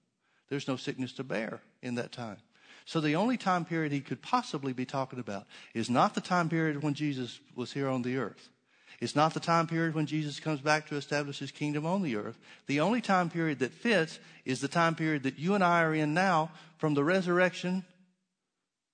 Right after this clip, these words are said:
to the rapture. That's called the church age.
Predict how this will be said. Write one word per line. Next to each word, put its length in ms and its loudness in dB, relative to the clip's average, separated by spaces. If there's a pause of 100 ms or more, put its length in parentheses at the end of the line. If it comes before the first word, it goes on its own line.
to 60 -8
the 100 -6
rapture. 460 -4 (1000)
That's 180 -8
called 280 -8
the 80 -10
church 360 -14
age. 440 -18